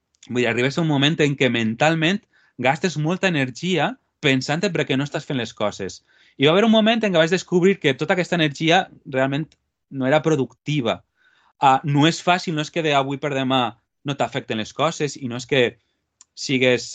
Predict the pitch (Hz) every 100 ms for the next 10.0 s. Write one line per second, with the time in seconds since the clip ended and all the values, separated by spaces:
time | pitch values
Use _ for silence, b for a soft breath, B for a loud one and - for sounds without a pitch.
0 | 123 113 107 107 104 101 98 98 101 107
1 | 110 110 110 110 113 107 104 107 107 110
2 | 113 113 - B B _ 143 131 - 139
3 | 131 - 127 127 139 151 139 127 127 127
4 | 113 107 139 135 - 151 180 151 - 123
5 | 120 98 - b b _ 147 147 143 156
6 | 143 135 160 208 196 160 156 - 147 135
7 | 160 160 139 139 131 127 117 147 147 139
8 | 117 117 139 131 135 110 117 117 - -
9 | _ _ _ - 113 139 170 165 165 -